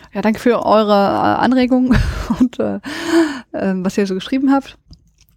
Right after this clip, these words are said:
Ja, ich bin sehr gespannt auf das Spiel heute Abend, äh, und auf die weiteren Spiele. Ich fand, das war schon mal ein sehr guter Einstieg in die Viertelfinale und, ähm, mal schauen, wer dann auf England trifft. Wer glaubst du, Eng-, äh, wird's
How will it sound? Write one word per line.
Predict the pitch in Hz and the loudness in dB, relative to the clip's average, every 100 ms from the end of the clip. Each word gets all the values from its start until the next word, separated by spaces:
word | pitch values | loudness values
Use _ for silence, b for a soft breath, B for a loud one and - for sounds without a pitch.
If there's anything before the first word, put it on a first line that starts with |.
| - - | -16 -2
Ja, | 214 | 0
ich | 214 | 2
bin | 254 226 | 2 2
sehr | 226 | 2
gespannt | 247 - 262 - | 0 0 0 0
auf | - | -2
das | 220 | -4
Spiel | - - 233 220 202 214 _ _ _ _ - | -4 -2 0 2 0 -8 _ _ _ _ -6
heute | 196 202 - | -4 -2 -2
Abend, | 196 254 330 349 - - _ B B B B B B B - | 0 0 0 -4 -10 -16 _ B B B B B B B -2
äh, | 214 | 0
und | 214 | 2
auf | 202 | 0
die | 220 208 | 0 2
weiteren | 254 - 277 | 0 2 0
Spiele. | - 277 254 | 2 2 2
Ich | - | 2
fand, | 226 | 0
das | 220 | 2
war | 220 | 0
schon | 208 220 | 2 2
mal | |
ein | 208 | 2
sehr | 202 | 0
guter | 202 196 | 0 0
Einstieg | 202 - 202 - | 0 -2 -4 -4
in | 185 | -4
die | |
Viertelfinale | 180 226 226 - 226 214 214 214 | -2 -2 -2 0 0 2 4 2
und, | 190 185 185 - | 0 -4 -6 -8
ähm, | 175 170 175 - _ | -6 -6 -10 -12 _
mal | 190 185 - | -4 -4 -6
schauen, | - 214 208 233 | -4 0 2 4
wer | 214 202 | 4 4
dann | 196 - | 2 0
auf | 180 180 - - B B B B B B B | -2 -2 -6 -12 B B B B B B B
England | - 202 185 175 | -6 -2 0 -2
trifft. | - 175 - | -4 -6 0
Wer | 208 | 2
glaubst | 202 202 226 - | 2 0 0 -4
du, | |
Eng-, | - 233 | -2 0
äh, | - 208 | 0 -2
wird's | 220 - | -4 -4